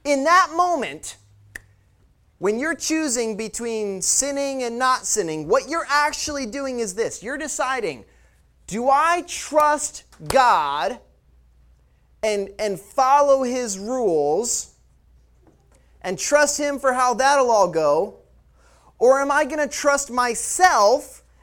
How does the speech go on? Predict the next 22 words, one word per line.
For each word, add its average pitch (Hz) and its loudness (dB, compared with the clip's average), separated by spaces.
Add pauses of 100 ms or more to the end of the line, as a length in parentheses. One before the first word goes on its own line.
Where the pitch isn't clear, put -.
(120)
and 233 -4
do 262 -6
the 254 -4
thing 262 -8
that 262 0
I 320 2
wanna 247 0
do 180 -2 (220)
because 240 -2
I 269 0
trust 277 -2
that 262 -2
I 262 -2
know 247 0
how 233 0
it 226 0
will 226 -2
turn 240 -8
out 262 -6
if 226 -4
I 240 -4
do?" 240 -8